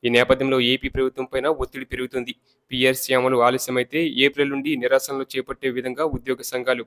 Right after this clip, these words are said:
కార్యాచరణ ప్రకటించనున్నాయి. ప్రతి ఐదేళ్లకోసారి వేతన సవరణ తప్పనిసరి అయినప్పటికీ ఏపీ ప్రభుత్వం పదే పదే జాప్యం చేసిందంటూ ఉద్యోగ సంఘాలు మండిపడ్డాయి. ఈ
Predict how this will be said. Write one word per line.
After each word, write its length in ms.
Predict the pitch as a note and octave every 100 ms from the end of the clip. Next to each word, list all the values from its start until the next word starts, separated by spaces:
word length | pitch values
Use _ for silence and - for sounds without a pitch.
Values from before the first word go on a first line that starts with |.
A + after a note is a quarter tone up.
| -
కార్యాచరణ 480 | B2 B2 A#2+ B2+ B2
ప్రకటించనున్నాయి. 760 | - B2 - B2 B2 B2 B2+ - _ _ _ _ -
ప్రతి 240 | C3 B2+ C3+ C3+
ఐదేళ్లకోసారి 680 | C3+ C3 C3+ C3+ C3 C3+ C3
వేతన 300 | A#2+ A#2+ C3
సవరణ 380 | C3 C3 B2+ C3 A#2 -
తప్పనిసరి 500 | A#2+ - C3 - B2+
అయినప్పటికీ 480 | A#2+ B2 B2 A#2+ F#3 G3+ _ _ _
ఏపీ 280 | B2+ D#3 E3
ప్రభుత్వం 420 | D3+ D3+ D3+ D#3 A2+ - _ _
పదే 220 | C#3 C#3
పదే 240 | D#3 D3+ D3
జాప్యం 400 | C3 C3+ C3+ C#3+
చేసిందంటూ 580 | C#3 C3+ C#3+ C3+ C3 C3
ఉద్యోగ 360 | A#2+ A#2+ C3 C3
సంఘాలు 400 | - B2+ C3 A#2+
మండిపడ్డాయి. 580 | A#2+ A#2+ - B2+ B2+ - _ _ _ _
ఈ 100 | -